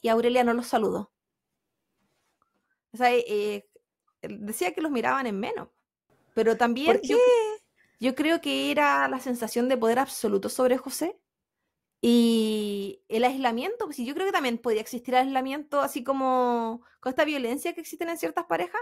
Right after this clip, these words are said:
Speaker 1: donde tú aíslas
Speaker 2: Ujú.
Speaker 1: a tu pareja del resto.
Speaker 2: Sí.
Speaker 1: Yo creo que por ahí iba.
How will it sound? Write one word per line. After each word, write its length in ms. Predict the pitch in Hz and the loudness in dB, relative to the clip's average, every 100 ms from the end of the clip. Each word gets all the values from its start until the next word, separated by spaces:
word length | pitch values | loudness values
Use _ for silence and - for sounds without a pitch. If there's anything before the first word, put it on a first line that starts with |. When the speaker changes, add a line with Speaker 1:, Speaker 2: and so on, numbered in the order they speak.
| 480 | -8
Speaker 1:
donde 180 | - 240 | -6 -6
tú 160 | 262 277 | 0 2
aíslas 340 | 240 214 220 208 | 2 4 6 6
Speaker 2:
Ujú. 80 | 202 | 4
Speaker 1:
a 60 | - | 2
tu 100 | 294 | 0
pareja 340 | 277 285 - | 0 0 -2
del 160 | 311 302 | -2 -4
resto. 340 | 359 - - 659 _ _ - - - - - _ _ _ | -8 -10 -8 -8 _ _ -20 -20 -20 -20 -20 _ _ _
Speaker 2:
Sí. 180 | - - | -6 6
Speaker 1:
Yo 440 | 165 240 233 226 - | 8 8 4 -2 -2
creo 220 | 247 240 | 2 4
que 100 | 240 | 4
por 160 | 220 220 | 2 4
ahí 300 | 196 202 233 | 4 2 -2
iba. 260 | 202 180 | -4 -10